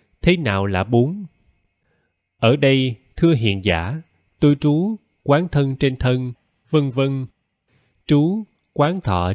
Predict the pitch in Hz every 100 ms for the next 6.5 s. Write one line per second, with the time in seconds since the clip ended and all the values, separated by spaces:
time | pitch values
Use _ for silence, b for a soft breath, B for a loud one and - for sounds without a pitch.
0 | - 135 123 170 - 95 127 107 85 85
1 | 87 - _ _ _ 156 143 123 135 135
2 | 127 _ _ _ _ _ _ - 139 165
3 | 214 _ _ _ 139 160 - 131 131 123
4 | 131 120 127 120 117 117 _ _ _ -
5 | 147 127 135 139 131 - _ _ _ _
6 | _ _ 147 143 190